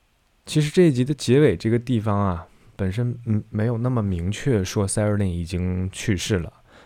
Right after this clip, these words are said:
他很 tricky 的，因为在他说那句台词之前有一个打哈欠的声音，就好像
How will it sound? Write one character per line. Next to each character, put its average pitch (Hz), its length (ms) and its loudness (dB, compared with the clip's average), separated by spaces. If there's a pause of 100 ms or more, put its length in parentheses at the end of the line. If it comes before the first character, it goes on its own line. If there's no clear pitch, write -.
(200)
他 98 260 -2
很 101 180 -4
tricky 117 400 -2
的， 82 140 -2
因 101 140 0
为 104 80 0
在 107 100 0
他 104 160 0
说 107 240 -2
那 107 100 0
句 101 80 0
台 92 200 0
词 101 160 -2
之 110 100 -4
前 95 260 0
有 92 120 0
一 87 80 -2
个 98 80 0
打 - 160 -6
哈 120 260 -2
欠 127 160 0
的 95 80 2
声 85 180 -4
音， 85 200 -4
就 92 120 -2
好 87 80 -2
像 95 280 -4